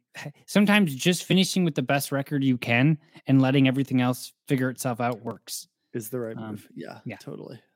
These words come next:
Speaker 2: I agree.
Speaker 1: Uh, Julian, what are your predictions? What's your finals prediction? You don't have to give me, like, who wins the N B A finals, but, like,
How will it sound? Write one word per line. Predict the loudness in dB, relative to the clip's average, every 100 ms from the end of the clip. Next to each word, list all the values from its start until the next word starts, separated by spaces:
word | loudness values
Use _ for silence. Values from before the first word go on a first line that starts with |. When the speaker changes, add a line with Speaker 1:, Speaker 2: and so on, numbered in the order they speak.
| -18
Speaker 2:
I | -16
agree. | -14 -2
Speaker 1:
Uh, | 2 2
Julian, | 4 4 4
what | 4
are | 2
your | 0
predictions? | 0 -2 -2 -4 -4 -8
What's | -4
your | -4
finals | 0 0 0
prediction? | -2 -6 -4 0
You | 4
don't | 4
have | 2
to | 0
give | 0
me, | 0
like, | -2
who | -4
wins | -2 0 0 -2
the |
N | -8 -6
B | -6
A |
finals, | -6 -6 -8
but, | -10 -12
like, | -14